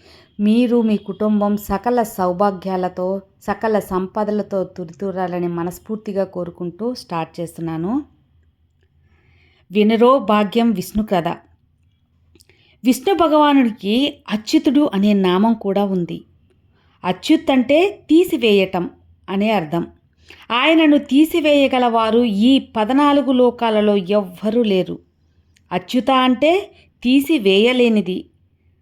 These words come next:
ఆయనను తీసివేయటం ఎవరికీ సాధ్యం కాదు అని అర్థం.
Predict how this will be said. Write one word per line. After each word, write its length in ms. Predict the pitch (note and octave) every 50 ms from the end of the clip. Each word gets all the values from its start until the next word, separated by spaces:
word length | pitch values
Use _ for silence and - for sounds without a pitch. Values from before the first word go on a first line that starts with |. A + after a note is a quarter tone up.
| _ _ _ _ _ _ _ _ _ _ _ _ _ _ _ _ _ _ -
ఆయనను 440 | A#3+ C4 C#4 D#4+ E4+ F4 E4+ D#4+ D#4
తీసివేయటం 960 | - - C4+ D4 E4 E4 E4+ F#4 D#4 E4 D#4 D4+ D4 C#4 C#4 C#4+ C#4 C4+ A#3
ఎవరికీ 480 | F#3+ G#3+ G#3+ A3 C#4+ D4+ C#4+ - D#4+ D4+
సాధ్యం 520 | C#4+ - A3+ A3 G#3+ G3 F#3 A3+ A3+ A3+
కాదు 480 | G#3+ A3+ G#3 G3+ G3 F#3+ G#3 A3+ - - -
అని 180 | F#3 F#3 F#3+ F#3
అర్థం. 340 | F3+ E3+ D#3+ - E3+ E3+